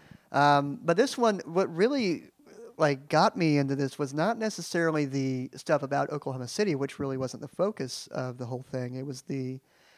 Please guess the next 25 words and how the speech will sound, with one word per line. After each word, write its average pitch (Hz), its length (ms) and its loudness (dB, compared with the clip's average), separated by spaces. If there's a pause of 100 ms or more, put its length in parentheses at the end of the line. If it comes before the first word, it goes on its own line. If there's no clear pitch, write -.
(140)
the 139 120 -4
development 143 640 4
of 127 360 -4
this, 131 380 -4
uh, 127 300 -2
this 135 180 -4
one 139 300 2
main, 135 480 -2 (580)
uh, 123 420 0 (100)
terror 156 340 0
cell, - 440 -6 (420)
uh, 127 260 -2
that 139 160 -4
was 131 160 -6
happening 127 400 -4
in, 127 240 -4
I 127 80 -4
think, 135 180 -6
southeast 131 520 -2
Oklahoma, 123 680 -2 (440)
like, 123 300 0
through 170 320 0
the - 160 4
eighties, 127 540 0 (560)
um, 123 720 0